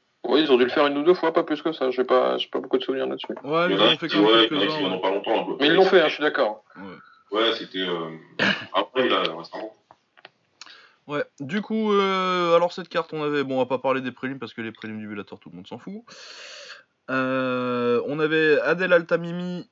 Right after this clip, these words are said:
Speaker 2: contre Brandon
Speaker 1: Si, euh, ju-,
Speaker 2: McMahon.
Speaker 1: juste un petit truc, euh, il y
Speaker 2: Ouais.
Speaker 1: avait Aji Agazarm, euh, en prélim.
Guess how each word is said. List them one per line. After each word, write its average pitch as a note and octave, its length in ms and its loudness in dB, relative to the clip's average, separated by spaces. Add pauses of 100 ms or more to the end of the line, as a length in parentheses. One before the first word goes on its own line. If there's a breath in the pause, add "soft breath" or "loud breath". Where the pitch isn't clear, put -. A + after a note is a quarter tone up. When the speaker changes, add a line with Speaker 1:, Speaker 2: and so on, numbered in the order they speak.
(220)
Speaker 2:
contre C#3 320 -6
Brandon D3+ 240 -6
Speaker 1:
Si, G3+ 160 2
euh, F3+ 240 8
ju-, E3+ 140 2
Speaker 2:
McMahon. G3 180 0
Speaker 1:
juste F#3+ 140 -2
un F3+ 60 2
petit F3+ 120 0
truc, F#3+ 260 2
euh, E3 100 0
il - 20 0
y D3+ 40 2
Speaker 2:
Ouais. D#3 60 4
Speaker 1:
avait D3+ 480 2
Aji D#3 260 0
Agazarm, D#3 540 0
euh, C3+ 320 -2
en C3 160 0
prélim. C#3 320 -4